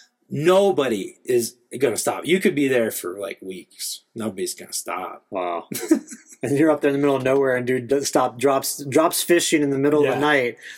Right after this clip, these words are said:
Speaker 2: That's a good person.
Speaker 1: Yeah, you know what?
Speaker 2: <laughs>
Speaker 1: That guy is successful.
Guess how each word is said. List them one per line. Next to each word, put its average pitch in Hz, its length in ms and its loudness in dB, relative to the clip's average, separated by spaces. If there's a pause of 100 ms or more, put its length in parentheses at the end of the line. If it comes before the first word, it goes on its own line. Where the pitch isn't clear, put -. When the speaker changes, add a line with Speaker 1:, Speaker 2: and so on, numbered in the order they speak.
(140)
Speaker 2:
That's 151 180 2
a 165 60 4
good 151 180 4
person. 113 480 0
Speaker 1:
Yeah, 170 200 2
you 151 160 0
know 170 120 6
what? 170 260 4
Speaker 2:
<laughs> - 380 -2
Speaker 1:
That 165 300 2
guy 143 280 2
is 123 360 0
successful. 123 720 -2